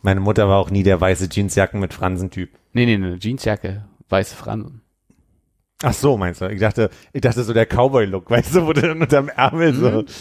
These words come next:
Speaker 1: Nee,
Speaker 2: Auch
Speaker 1: nee.
Speaker 2: gern.
Speaker 1: <clears throat> Kann ich dir nicht mehr sagen. Das weiß ich, das, also so genau weiß ich's nicht mehr. Ich weiß aber, um ein gutes Beispiel zu nennen,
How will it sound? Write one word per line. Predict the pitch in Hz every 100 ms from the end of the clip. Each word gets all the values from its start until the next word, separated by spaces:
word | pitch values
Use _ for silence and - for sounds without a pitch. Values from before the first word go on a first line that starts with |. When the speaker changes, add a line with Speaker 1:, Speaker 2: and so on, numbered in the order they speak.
| - - -
Speaker 1:
Nee, | 180
Speaker 2:
Auch |
Speaker 1:
nee. | 151
Speaker 2:
gern. | 123 113 104 _ _ - _ _ _ -
Speaker 1:
<clears throat> |
Kann | 127 135 98 82 80 _ _ _ - -
ich | 98
dir | 101
nicht | 101 101
mehr | 87
sagen. | 80 82 82
Das | 90 -
weiß | 87
ich, | 87 _
das, | - - -
also | 123 92
so | 101
genau | 151 117 107
weiß | 95 101
ich's | -
nicht | 90
mehr. | 95 90 - - -
Ich | 127
weiß | 113 156
aber, | 175 160 165
um | 170
ein | 131
gutes | 151 143
Beispiel | 120 117 - 143
zu | 131
nennen, | 123 123